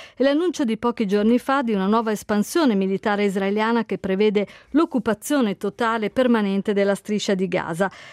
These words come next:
Diversi intellettuali e giornalisti italiani, tra cui Paola Caridi,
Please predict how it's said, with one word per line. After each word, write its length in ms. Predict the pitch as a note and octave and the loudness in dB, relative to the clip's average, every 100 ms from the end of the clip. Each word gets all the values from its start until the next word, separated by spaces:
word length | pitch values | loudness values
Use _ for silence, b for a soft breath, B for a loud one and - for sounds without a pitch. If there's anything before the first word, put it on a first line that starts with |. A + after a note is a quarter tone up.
| B | B
Diversi 340 | B3 D4 E4 E4+ | 2 2 2 2
intellettuali 640 | C4+ C#4+ C4+ - C4+ B3 | 2 2 0 0 0 0
e 60 | G#3+ | 0
giornalisti 500 | A#3 A3+ A#3+ A#3+ A#3+ | 2 4 2 2 -2
italiani, 540 | A3+ A3 A3+ G#3+ G3+ | 0 2 2 2 0
tra 160 | G#3 G3 | -2 0
cui 180 | A#3 | 0
Paola 260 | A#3 G#3 G#3 | 0 0 0
Caridi, 480 | A3 A3 A#3+ G#3 | 0 0 2 2